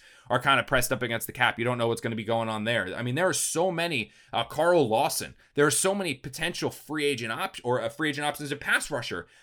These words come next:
that were not there last year. Offensive lineman, you got a chance that Brandon Sheriff and Joe Thuney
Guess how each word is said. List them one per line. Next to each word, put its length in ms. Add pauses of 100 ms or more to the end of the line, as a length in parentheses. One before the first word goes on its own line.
that 240
were 100
not 260
there 180
last 280
year. 140
Offensive 380
lineman, 300
you 60
got 140
a 40
chance 280
that 140
Brandon 320
Sheriff 380
and 200
Joe 180
Thuney 440